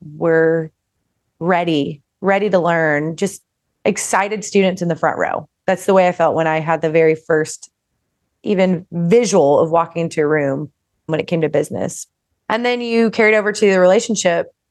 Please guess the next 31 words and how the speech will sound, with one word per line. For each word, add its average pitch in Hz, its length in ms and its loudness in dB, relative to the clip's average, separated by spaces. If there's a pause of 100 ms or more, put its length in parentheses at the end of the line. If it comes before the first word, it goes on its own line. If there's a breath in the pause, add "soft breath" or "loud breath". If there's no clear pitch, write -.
(140)
Obviously, 202 580 2
we're 196 180 2
not - 160 -2
perfect 180 300 -2
humans. 175 640 -2
And 180 840 0 (1300)
if 196 160 0
you 208 80 0
guys 185 180 2
have 170 120 -2
read 180 160 0
his 185 140 -2
amazing 170 480 -2 (200)
book, 190 380 0 (140)
The 180 120 -2
Legacy 175 440 2
of 156 80 0
Love, 175 480 2 (680)
you'll 269 140 2
know 302 180 0
that 277 280 -2
he's 311 420 4
got 494 180 2
some 427 160 4
detail 370 380 4
about 208 420 0
his 226 280 -2 (200)
past 277 400 -4
before 240 320 2
me 175 320 0 (420 loud breath)
and 208 720 -2